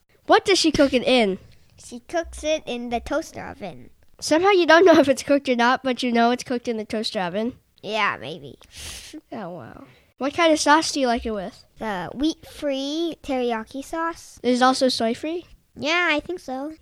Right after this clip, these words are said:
Speaker 1: Good. What does she usually put on it?
Speaker 2: Like ghee? I think it's ghee.
Speaker 1: And balsamic vinegar and salt and pepper?
Speaker 2: I think so.
Speaker 1: What does your pee smell like after you eat broccoli?
Speaker 2: It, it smells like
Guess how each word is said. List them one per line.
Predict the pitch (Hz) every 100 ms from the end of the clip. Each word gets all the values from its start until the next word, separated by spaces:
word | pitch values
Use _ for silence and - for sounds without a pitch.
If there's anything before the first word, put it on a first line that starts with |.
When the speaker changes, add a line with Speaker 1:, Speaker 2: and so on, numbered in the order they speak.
| 285
Speaker 1:
Good. | 185 147 - - _ _ _ _ _ _
What | 247 311
does | 381 381
she | 392 311
usually | 311 311 311
put | 285 302
on | 294 302
it? | 214 - _
Speaker 2:
Like | - 269 247 240 _ -
ghee? | 233 254 302 466 - _ _ _ _ 302
I |
think | - 311
it's | 269 -
ghee. | - 233 208 -
Speaker 1:
And | 220 226 247
balsamic | 240 226 233 240 240 233
vinegar | 226 233 233 233
and | 226 226
salt | - 226 233
and | 220
pepper? | 220 240 381 440 - - _ _ - _ _ _
Speaker 2:
I | 254 233 - -
think | 311 427
so. | - 226 294 - _ -
Speaker 1:
What | 277
does | 277
your | 294
pee | - 302
smell | 285 269
like | 254 262
after | 240 240
you | 240
eat | 233 226
broccoli? | 240 254 220 - _ _ _
Speaker 2:
It, | 262 233 - _ _ _ _ _ _ _ _ -
it | 240
smells | - 254 254 254 247
like | 233 202 208 _ -